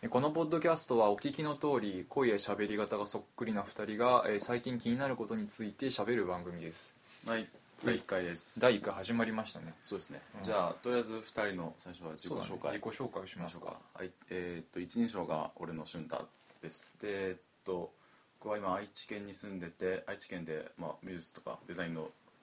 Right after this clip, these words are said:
Speaker 2: 学びながら生活してますね。
Speaker 1: うん。
Speaker 2: たまに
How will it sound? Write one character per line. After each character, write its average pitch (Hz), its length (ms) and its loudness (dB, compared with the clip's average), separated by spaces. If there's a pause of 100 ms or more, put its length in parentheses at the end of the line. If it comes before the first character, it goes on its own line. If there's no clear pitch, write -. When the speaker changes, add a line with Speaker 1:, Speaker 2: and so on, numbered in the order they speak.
Speaker 2:
学 90 260 -4
び 92 80 -8
な 90 160 0
が 78 100 -2
ら 65 160 -2 (760)
生 - 120 -8
活 87 220 -6
し - 60 -8
て 87 80 -6
ま 80 80 -6
す - 80 -14
ね。 - 80 -6
Speaker 1:
う - 20 2
ん。 95 200 0 (300)
Speaker 2:
た - 80 -14
ま 85 100 -8
に 85 100 -8